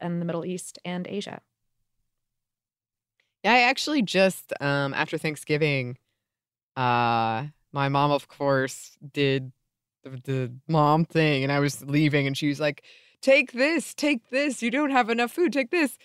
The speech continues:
Speaker 2: And she gave me, like,
Speaker 1: <laughs>
Speaker 2: way too much turkey for, like, a single person to eat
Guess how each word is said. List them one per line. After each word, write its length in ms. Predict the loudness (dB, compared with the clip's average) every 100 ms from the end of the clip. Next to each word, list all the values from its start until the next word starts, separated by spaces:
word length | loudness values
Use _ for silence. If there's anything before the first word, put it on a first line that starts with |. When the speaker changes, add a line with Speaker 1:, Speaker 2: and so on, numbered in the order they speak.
| -20 _ _
Speaker 2:
And 100 | -6
she 220 | -4 0
gave 240 | 4 4 4
me, 80 |
like, 240 | 4 2 -2 _
Speaker 1:
<laughs> 140 | _ -4
Speaker 2:
way 540 | 0 2 6 6 6
too 180 | 4 2
much 220 | 2 2
turkey 320 | 0 0 -2
for, 180 | -2 0
like, 180 | 0 0
a 60 | -2
single 260 | -2 -2
person 300 | -2 -4 -6
to 100 | -8
eat 220 | -6 -8